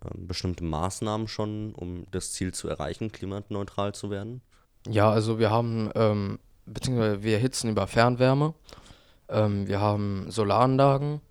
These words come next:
Speaker 2: und wir haben auch eine Fahrradwerkstatt,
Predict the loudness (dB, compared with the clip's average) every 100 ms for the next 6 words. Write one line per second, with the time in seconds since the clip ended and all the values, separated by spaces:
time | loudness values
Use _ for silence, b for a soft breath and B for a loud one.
0 | _ _ _ -20 _ -4 0 2 2 0
1 | 2 4 2 0 -4 -6 -2 0 2 0
2 | -2 -4 -2 -2 0 0 2 0 2 0
3 | 0